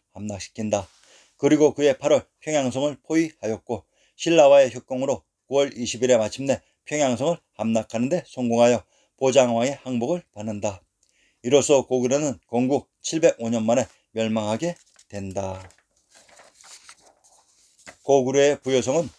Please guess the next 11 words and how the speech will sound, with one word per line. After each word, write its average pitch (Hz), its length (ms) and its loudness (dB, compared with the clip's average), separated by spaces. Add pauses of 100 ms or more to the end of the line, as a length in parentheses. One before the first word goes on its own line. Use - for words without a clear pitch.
(120)
불이 143 320 0
부도의 113 440 -2 (240)
당나라의 117 560 0
도성인 120 380 -8 (280)
한성, 110 460 -4 (100)
공내성이라고 104 840 -8 (280)
했습니다. 95 640 -8 (640)
아니, 147 260 2
왜 156 220 2 (140)
당나라의 123 500 2
도성을 120 360 -4